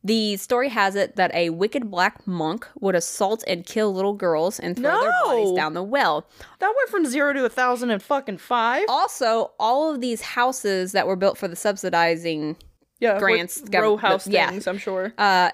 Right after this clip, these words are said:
Speaker 1: was built on a battlefield that had three battles that had
Speaker 2: Oh,
Speaker 1: taken place
Speaker 2: mercy.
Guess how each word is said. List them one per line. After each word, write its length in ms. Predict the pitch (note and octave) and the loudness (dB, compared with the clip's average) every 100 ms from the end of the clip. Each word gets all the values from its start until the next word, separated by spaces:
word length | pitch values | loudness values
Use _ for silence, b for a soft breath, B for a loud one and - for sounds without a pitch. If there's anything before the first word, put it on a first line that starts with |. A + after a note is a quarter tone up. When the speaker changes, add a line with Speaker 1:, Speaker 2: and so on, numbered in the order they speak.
| - - _ _ | -4 -20 _ _
Speaker 1:
was 240 | G#3+ G#3 | -2 -2
built 340 | F#3+ A#3+ A#3+ - _ _ _ | 0 2 2 -2 _ _ _
on 120 | G3+ F#3 | 2 2
a 40 | F#3 - | 0 2
battlefield 720 | G3 F#3+ E3+ - D#3+ D#3+ - - | 2 2 0 -2 -2 -4 -8 -2
that 120 | G3+ | 0
had 240 | F#3+ F#3 - | 2 -2 -2
three 240 | A3+ C#4+ | -2 0
battles 500 | B3+ B3 F#3+ F3 F#3+ | 0 0 2 0 0
that 120 | F#3 | 0
had 180 | G3 F3+ | 0 0
Speaker 2:
Oh, 40 | |
Speaker 1:
taken 260 | D#4+ D4 A3 | 2 2 2
place 300 | A3+ A#3 F3+ | 2 2 0
Speaker 2:
mercy. 200 | D#3+ F3+ | -4 -8